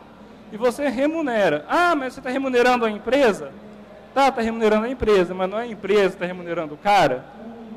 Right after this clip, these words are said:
Eu acho que, "Ah, mas a, a empresa me explora."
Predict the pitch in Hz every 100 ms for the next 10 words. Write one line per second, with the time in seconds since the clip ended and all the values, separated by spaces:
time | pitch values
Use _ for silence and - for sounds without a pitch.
0 | - - - - 196 196 214 220 247 233
1 | 233 220 - - 180 277 359 349 330 294
2 | 277 269 254 247 240 220 220 262 269 262
3 | - - 185 233 - 196 196 170 139 123